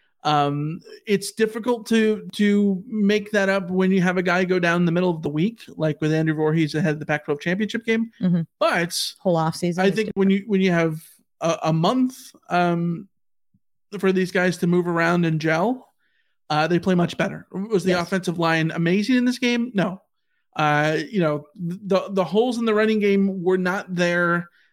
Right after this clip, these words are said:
Speaker 1: like they were all season. Um, and they certainly missed Voorhees and Nealon, but they were more than good enough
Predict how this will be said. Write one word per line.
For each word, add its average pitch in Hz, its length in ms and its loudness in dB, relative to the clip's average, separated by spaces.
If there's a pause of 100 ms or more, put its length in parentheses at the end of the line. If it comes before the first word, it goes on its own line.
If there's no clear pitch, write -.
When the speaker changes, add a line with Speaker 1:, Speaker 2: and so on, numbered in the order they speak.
(120)
Speaker 1:
like 165 240 -2
they 170 120 2
were 165 240 2
all 156 180 0
season. 233 500 0 (580)
Um, 156 480 0
and 160 320 2
they 160 140 2
certainly 214 420 0
missed 190 640 0
Voorhees 175 560 0
and 156 120 -2
Nealon, 151 380 -6 (580)
but 175 180 -2
they 170 120 2
were 156 180 0
more 175 540 0
than 202 300 0
good 175 200 -2
enough 160 360 -4